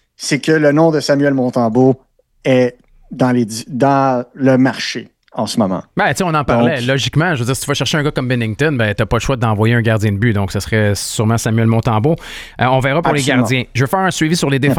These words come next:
Speaker 2: défenseurs maintenant. On le sait, on cherche
Speaker 1: Ouf.
Speaker 2: un défenseur. C'est, c'est une denrée qui est très prisée et très recherchée à travers la Ligue nationale de
Speaker 1: Mm-hmm.
Speaker 2: hockey. On a entendu encore, là, Rasmus
Speaker 1: <laughs>
Speaker 2: Ristolainen. Euh, ce sera un prix exorbitant. Pour le Canadien de Montréal, euh,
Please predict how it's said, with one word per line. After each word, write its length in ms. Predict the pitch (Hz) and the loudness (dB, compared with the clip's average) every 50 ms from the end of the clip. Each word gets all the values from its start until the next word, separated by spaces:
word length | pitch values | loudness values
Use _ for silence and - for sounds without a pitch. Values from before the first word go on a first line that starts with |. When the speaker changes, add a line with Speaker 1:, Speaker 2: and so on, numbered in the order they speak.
| 139 127 | 0 0
Speaker 2:
défenseurs 320 | 117 101 151 139 135 127 | 0 -2 -2 -2 0 0
maintenant. 320 | 120 113 107 - 117 110 113 | 0 -2 0 0 0 0 2
On 80 | 120 | 0
le 60 | 120 110 | 0 0
sait, 280 | - - 160 165 165 | -2 0 0 2 2
on 240 | 160 139 120 113 110 | 2 2 0 0 -2
cherche 420 | 101 - 147 135 269 392 - - 117 | -2 0 2 4 4 4 2 2 0
Speaker 1:
Ouf. 60 | 117 | 0
Speaker 2:
un 40 | 113 | 0
défenseur. 760 | 117 113 - 139 131 131 - - 190 190 185 180 180 175 - | 0 0 0 -2 -2 -2 0 2 2 4 4 4 4 2 0
C'est, 220 | - - - 135 | -2 -2 -2 -2
c'est 200 | 123 - - 139 | -2 0 0 0
une 260 | 127 131 131 127 131 120 | 2 2 2 2 0 0
denrée 420 | 151 151 147 143 143 143 185 190 | 0 0 0 0 0 0 -2 -4
qui 160 | - - 160 139 | -4 -4 -4 -2
est 60 | - | -2
très 220 | - - 165 165 | 0 0 0 -2
prisée 540 | - - - - 147 139 120 123 175 180 170 | -2 -4 -4 -2 -2 -2 0 0 2 2 2
et 20 | |
très 220 | - - - 156 143 | 0 0 -2 -2 -2
recherchée 480 | 131 151 143 - 165 147 - - 208 | -2 -4 -2 -2 -2 -2 0 0 0
à 20 | 190 | 0
travers 240 | - 170 160 160 160 | 0 0 0 2 2
la 140 | 160 151 | 2 2
Ligue 100 | 156 160 | 0 0
nationale 340 | 165 160 147 - 160 160 160 | 0 -2 -2 -2 0 0 0
de 60 | 156 | 2
Speaker 1:
Mm-hmm. 160 | 160 147 143 165 | 2 2 2 0
Speaker 2:
hockey. 220 | 180 180 190 185 - - - - - - - | 0 -2 -2 -4 -8 -14 -18 -18 -14 -8 -4
On 140 | 120 120 127 | -2 0 0
a 40 | |
entendu 360 | 131 131 - 139 135 135 127 160 | 0 0 0 -2 -2 0 0 0
encore, 420 | 147 143 - 156 156 160 156 151 | -2 -2 -2 0 0 0 0 0
là, 160 | 147 147 143 | 0 0 0
Rasmus 300 | 123 139 127 - - 131 - | 0 -2 -2 0 0 -2 -2
Speaker 1:
<laughs> 60 | - | -2
Speaker 2:
Ristolainen. 640 | - 131 - - 147 147 139 139 139 147 156 160 156 - - - - - - - - | -4 -4 -2 -2 -2 0 0 0 2 0 0 0 -2 -4 -8 -14 -18 -18 -12 -6 -4
Euh, 240 | 113 120 120 120 117 | -2 0 0 0 0
ce 140 | - 139 - | -2 -2 -2
sera 140 | - 151 143 | 0 0 -2
un 80 | 139 | 0
prix 160 | - - - 160 | -2 -2 -2 -2
exorbitant. 680 | 147 127 127 147 123 120 143 123 - 175 185 202 196 - - - - - - - - | -2 -2 -2 -2 -2 -2 -4 -2 -2 0 0 -2 -2 -4 -8 -16 -20 -20 -10 -4 0
Pour 120 | - 247 | 2 2
le 80 | 254 233 | 2 2
Canadien 420 | - 294 330 349 339 330 370 381 | 0 0 0 0 0 2 2 2
de 40 | 339 | 2
Montréal, 580 | 269 208 170 143 139 131 131 143 156 143 127 113 - - - _ _ - | 2 2 2 2 2 2 2 2 2 2 0 -2 -6 -12 -20 _ _ -2
euh, 180 | 147 156 165 | 0 2 0